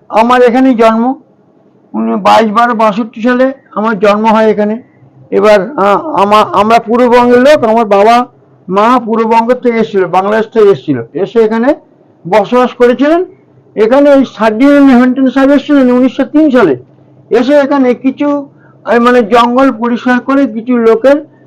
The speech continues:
ব-, বাসস্থান করে দেন। উনি ছিলেন মানে খুব ভালো লোক। এবার উনি স্কটল্যান্ডের,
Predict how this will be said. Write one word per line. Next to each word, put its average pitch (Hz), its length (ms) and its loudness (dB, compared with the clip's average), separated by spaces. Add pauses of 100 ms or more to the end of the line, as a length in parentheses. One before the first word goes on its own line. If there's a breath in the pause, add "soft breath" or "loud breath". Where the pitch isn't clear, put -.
(160 soft breath)
ব-, 202 300 0
বাসস্থান 233 540 -2
করে 220 200 0
দেন। 151 220 -2 (600)
উনি 233 320 0
ছিলেন 285 420 2 (580 soft breath)
মানে 233 280 -2
খুব 233 220 -6
ভালো 220 260 2
লোক। 262 280 2 (180)
এবার 220 280 0
উনি 233 260 0
স্কটল্যান্ডের, 247 720 0